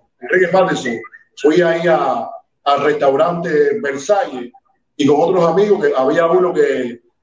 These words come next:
que había sido uno de los pocos negros que había, se había ido con la operación,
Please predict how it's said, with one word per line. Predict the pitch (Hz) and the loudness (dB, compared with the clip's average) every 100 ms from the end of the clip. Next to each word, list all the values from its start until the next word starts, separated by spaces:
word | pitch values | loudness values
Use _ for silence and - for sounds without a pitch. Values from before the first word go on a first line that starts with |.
| _ - | _ -4
que | |
había | 139 143 170 - | 0 0 0 -2
sido | 180 180 165 | -2 -2 0
uno | 170 | 0
de | 160 | 0
los | |
pocos | - 170 156 | -2 -6 -6
negros | 156 175 170 | 0 0 0
que | 147 | -2
había, | 139 156 160 143 - - - | -2 2 2 2 -2 -10 -18
se | - 139 | -4 0
había | 139 156 160 | 2 2 2
ido | 170 165 147 | 2 0 2
con | 147 | 2
la | 143 | 2
operación, | 135 135 - 151 | 2 -2 -2 -6